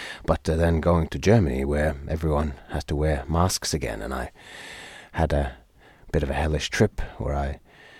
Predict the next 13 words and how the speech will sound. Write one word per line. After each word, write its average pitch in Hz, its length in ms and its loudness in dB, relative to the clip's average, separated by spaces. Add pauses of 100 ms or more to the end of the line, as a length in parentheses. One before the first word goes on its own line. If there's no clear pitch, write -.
(500)
arrived 78 340 0
at - 100 -2
the 85 120 4
airport, 85 420 4
and 62 100 -4
at - 180 -6
one 85 200 6
minute 82 280 4
past 78 280 2
six - 300 -2
in 80 60 2
the 82 80 2
morning, 82 480 2